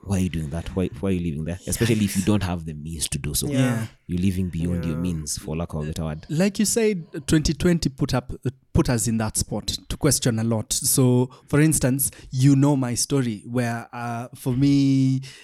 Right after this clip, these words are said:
Speaker 3: uh, working in theater and film, particularly theater, which was almost a daily bread, uh, had me now selling all my furniture and moving to a way smaller house. Like, this is now me
Speaker 1: Mm.
Speaker 3: as a bachelor.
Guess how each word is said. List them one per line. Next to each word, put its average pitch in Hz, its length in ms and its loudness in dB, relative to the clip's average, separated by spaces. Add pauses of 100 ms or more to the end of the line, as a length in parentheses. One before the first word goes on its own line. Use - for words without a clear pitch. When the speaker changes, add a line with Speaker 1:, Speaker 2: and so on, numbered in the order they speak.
(240)
Speaker 3:
uh, - 400 -20
working 123 460 0
in 110 100 -4
theater 120 300 -2
and 107 180 -8
film, 131 460 -2
particularly 117 580 -4
theater, 120 480 -4
which 117 240 -8
was 110 160 -4
almost 113 380 -4
a - 20 -10
daily 110 280 -4
bread, 123 280 -4 (400)
uh, 123 240 -2
had 127 320 0
me 131 100 6
now 120 500 0
selling 120 640 2
all 131 240 2
my 110 200 -2
furniture 113 640 0 (140)
and 117 140 -2
moving 127 280 4
to 123 180 -2
a 104 60 -2
way 120 380 4
smaller 117 400 -2
house. 113 260 0
Like, 107 240 -6
this 123 220 0
is 113 140 -6
now 113 280 -4
me 120 220 2
Speaker 1:
Mm. 107 80 2
Speaker 3:
as 98 100 -6
a 110 60 -4
bachelor. 110 480 -4